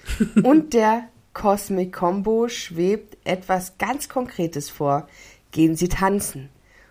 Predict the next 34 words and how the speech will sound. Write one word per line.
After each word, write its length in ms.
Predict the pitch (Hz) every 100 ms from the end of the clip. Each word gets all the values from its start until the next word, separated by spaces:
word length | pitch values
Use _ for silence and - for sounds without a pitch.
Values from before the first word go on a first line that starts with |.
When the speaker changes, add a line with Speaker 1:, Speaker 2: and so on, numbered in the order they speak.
| _
Speaker 2:
Um 240 | - 294 294
die 120 | 233
Gesundheit 680 | 202 202 254 247 226 226 226
muss 280 | 185 185 190
sich 160 | 190
die 160 | - 160
Waage 340 | 151 156 165
zwanzig 440 | 165 - 196 226 214
dreiundzwanzig 840 | - 156 160 - 156 156 160 156
zwar 280 | - - 247
keine 340 | - 165 165 170
Sorgen 360 | 156 147 151
machen, 420 | 147 143 165 165 - - -
aber 260 | - 226 226
Bewegung 680 | 202 175 180 208 247 262 339 - _ _ _
nach 260 | 170 143 -
all 160 | 147 147
den 160 | 151
Macarons 720 | 147 - 160 143 151 185 - -
schadet 500 | - - 147 143 147 180
nie. 300 | 180 160 - -
Speaker 1:
<laughs> 920 | 285 - 262 254 - 277 - 226 - -
Speaker 2:
Und 180 | 285
Sie 120 | 294 262
wissen 280 | 320 - 214
ja, 260 | 147 143 143 _ _ _
für 180 | - 101
ein 200 | 147 143
harmonisches 680 | 135 143 147 160 - 226 -
Zusammenspiel 840 | - 185 175 185 185 - 185 190 185 _
kommt 320 | - 269 302 -
es 120 | -
beim 240 | 175 160
Tango 480 | - 147 156 156 160